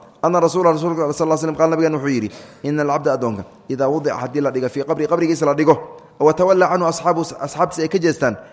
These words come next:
wa innahu isagana la yasmacu maqla, maqli qarca nicaalihim, kabahooda dhawaaqiisa, kabaha qacqacdooda iyo dhawaaqooda isagoo maqli, ataa waxaa u imaada malakaan, laba malag baa u yimaadan, fa yuqcidaani way fariisanayaan, fa yuqaal-, fa yaqu-, fa yaquulaani waxay dhahayaan,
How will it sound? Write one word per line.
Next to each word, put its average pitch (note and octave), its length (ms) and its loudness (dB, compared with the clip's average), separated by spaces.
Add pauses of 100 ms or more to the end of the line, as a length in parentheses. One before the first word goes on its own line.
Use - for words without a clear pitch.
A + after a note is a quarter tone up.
(200)
wa C3 140 -2
innahu D#3+ 340 -2
isagana D#3 400 0
la D3+ 80 2
yasmacu D#3 360 0
maqla, D#3 280 0 (360)
maqli D#3+ 380 0 (360)
qarca D3 400 0
nicaalihim, C#3 680 -4 (320)
kabahooda C#3+ 540 0 (140)
dhawaaqiisa, D3+ 560 4 (760)
kabaha C#3+ 360 0 (480)
qacqacdooda D3+ 560 0
iyo D3+ 60 0
dhawaaqooda D#3+ 500 4
isagoo E3+ 300 2
maqli, E3+ 280 2 (320)
ataa E3 260 2
waxaa C#3 200 2
u D#3+ 80 0
imaada C#3+ 220 -2
malakaan, C#3 360 -2
laba D3 100 -2
malag D3+ 180 -2
baa D3 100 0
u F3+ 60 0
yimaadan, C3+ 360 -2 (320)
fa - 100 -8
yuqcidaani C#3+ 460 -2
way C3+ 120 -2
fariisanayaan, C3 560 -4
fa C#3 80 -4
yuqaal-, C3+ 440 -2
fa D3 80 -4
yaqu-, C3 340 -6
fa C3+ 120 -6
yaquulaani C#3 580 0
waxay C#3 220 -6
dhahayaan, D3 360 -2